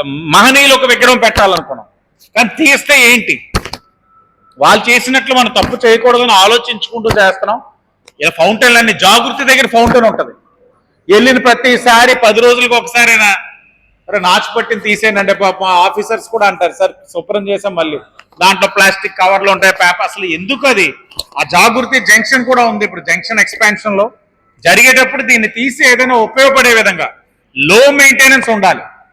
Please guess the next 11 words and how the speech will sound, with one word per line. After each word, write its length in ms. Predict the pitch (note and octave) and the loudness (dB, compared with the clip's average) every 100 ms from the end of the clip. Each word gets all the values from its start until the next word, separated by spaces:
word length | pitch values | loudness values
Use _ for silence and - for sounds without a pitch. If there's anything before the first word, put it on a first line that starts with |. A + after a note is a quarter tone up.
| _ _ _ - - - - _ _ - - - - _ _ _ _ F3+ | _ _ _ -20 -20 -20 -20 _ _ -8 -8 -8 -20 _ _ _ _ 2
తోకలేదు, 460 | G#3+ A#3+ C4 A#3+ | 4 4 4 4
ఎన్నిసార్లు 500 | G3 G#3 A3+ A#3+ B3+ | 4 2 2 4 4
తోక 280 | A#3+ - G#3+ | 4 4 2
పెట్టమని 320 | B3 A#3 A#3 | 0 2 2
అడిగేవాడిను. 540 | A3 G#3+ G#3+ F#3+ D#3 - _ _ _ _ _ _ _ _ _ A#3+ | 2 4 4 2 0 -8 _ _ _ _ _ _ _ _ _ 0
కాదు, 200 | D4 D4 D4 D4 - - - _ _ _ - - | 2 4 4 2 -2 -18 -20 _ _ _ -20 -20
అంటే 340 | _ - G3+ | _ -4 -2
మీడియా 340 | E3+ F3+ G#3+ C4 | 0 2 4 4
వాళ్ళు 140 | A#3+ | 4
మీకు 240 | A3+ C4 | 2 0
తెలియాలి. 460 | B3+ B3 A#3+ G#3 | 0 2 4 2